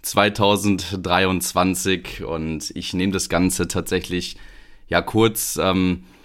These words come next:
bevor ein sehr, sehr interessantes Ereignis heute Abend stattfindet. Ich, ähm, werde mich natürlich auch hier nochmal outen, also falls du es nicht weißt, ich bin,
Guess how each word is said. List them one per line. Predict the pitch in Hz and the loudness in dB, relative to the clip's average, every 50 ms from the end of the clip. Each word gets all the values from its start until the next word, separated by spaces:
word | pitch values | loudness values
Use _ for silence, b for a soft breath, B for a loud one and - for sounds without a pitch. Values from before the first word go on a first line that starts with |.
| B B B B B _ | B B B B B _
bevor | 90 90 - - 101 101 92 | -8 -6 0 4 4 4 6
ein | 78 90 92 92 87 82 76 | 6 4 4 4 4 4 6
sehr, | 95 98 98 | 6 6 8
sehr | 104 95 | 8 6
interessantes | 101 104 95 95 95 - 101 98 101 95 - | 6 4 2 0 -2 0 2 2 2 2 2
Ereignis | - 95 - 104 107 107 107 101 - | 2 4 4 6 6 6 4 4 6
heute | 95 90 85 95 78 | 2 2 4 2 2
Abend | 71 82 82 80 | 2 2 0 -2
stattfindet. | - - 90 82 - - 98 98 104 104 104 - - - | 0 -2 -2 -2 0 0 2 4 4 2 2 -2 -6 -4
Ich, | - 90 85 - - | -6 -6 -6 -4 -2
ähm, | 87 87 85 85 85 | -2 0 0 2 4
werde | 95 104 - | 2 2 2
mich | 110 92 107 | 2 2 2
natürlich | 104 - 120 117 107 110 | 2 4 4 4 4 4
auch | - 95 | 0 2
hier | 98 113 113 | 2 2 2
nochmal | 113 101 101 104 98 92 | 2 2 2 2 2 4
outen, | - 104 113 117 113 - 107 | 4 4 4 4 4 2 0
also | 95 90 90 92 | 0 2 0 -2
falls | - - 95 92 - - | -2 -2 -4 -2 -4 -4
du | 113 110 | -4 -4
es | 107 - | -2 -2
nicht | 110 98 85 92 | -2 -2 2 4
weißt, | 92 98 104 104 - - - - - - - - - - - - - - - - - | 6 6 6 6 4 -2 -10 -16 -18 -20 -20 -20 -20 -20 -20 -20 -20 -20 -20 -8 -4
ich | - 98 - - - | -2 -2 -2 2 4
bin, | 107 101 101 95 90 | 4 6 6 4 2